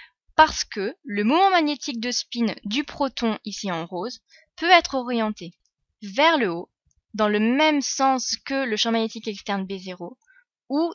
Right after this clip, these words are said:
dans l'autre sens, dans le sens opposé au champ magnétique externe B zéro. En prenons d'abord l'exemple pour lequel le moment magnétique, donc le champ magnétique induit par le proton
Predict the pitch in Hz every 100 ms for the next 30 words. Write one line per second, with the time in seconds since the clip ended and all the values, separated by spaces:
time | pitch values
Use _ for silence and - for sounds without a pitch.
0 | - 190 185 214 302 - 214 - 165 214
1 | - - _ _ - 208 208 226 - -
2 | - 339 359 269 240 190 185 - 240 233
3 | 247 220 214 226 190 - - 220 - 196
4 | 180 202 180 180 _ - 214 - 302 392
5 | 294 202 196 196 190 254 415 - - 262
6 | 269 - 247 247 208 208 294 311 294 269
7 | 277 - 254 - - 202 202 - 208 -
8 | 285 262 262 247 247 226 - - - 277
9 | 277 262 277 - 277 262 - 226 220 220
10 | 208 208 196